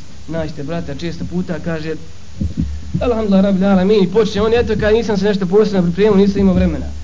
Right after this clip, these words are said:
Pa što si dolazio ako nisi imao vremena? Što si dolazio ako nisi spreman? A, i mi sebe opravdavamo tu, a u isto vrijeme sramotimo se pred tim ljudima kojima govorimo. Dok Širazi, šta kaže? Zato je Širazi poznat, zato je Širazi alim,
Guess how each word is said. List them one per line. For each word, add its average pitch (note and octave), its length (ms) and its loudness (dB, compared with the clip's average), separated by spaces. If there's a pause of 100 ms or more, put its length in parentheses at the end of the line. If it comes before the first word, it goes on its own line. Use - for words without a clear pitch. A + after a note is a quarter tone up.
(220)
Pa F3+ 100 0
što C#4 160 -2
si B3+ 80 2
dolazio C4 360 6
ako B3 100 0
nisi B3+ 220 2
imao B3+ 140 4
vremena? - 340 2 (460)
Što C4+ 200 2
si B3+ 60 0
dolazio C#4+ 340 4
ako C4+ 120 0
nisi C#4+ 160 0
spreman? - 420 2 (360)
A, - 40 -6 (380)
i G3 80 2
mi D4 140 2
sebe E4+ 240 -2 (100)
opravdavamo D4 640 4
tu, C4 380 4 (220)
a A3+ 60 2
u - 20 4
isto C4+ 200 -4
vrijeme C#4 260 0
sramotimo A3+ 680 2
se G3+ 160 0
pred G3 220 0
tim A3 180 0
ljudima A3+ 500 0 (100)
kojima G#3+ 280 4
govorimo. G#3 400 0 (760)
Dok E3 120 -8
Širazi, A3 580 0
šta C4+ 200 0
kaže? C4 320 -2
Zato G#3+ 200 -2
je G#3 40 -2
Širazi G3 380 -4
poznat, B3 400 -8
zato E3 160 -12
je D3+ 40 -10
Širazi E3+ 380 0
alim, F#3 380 -2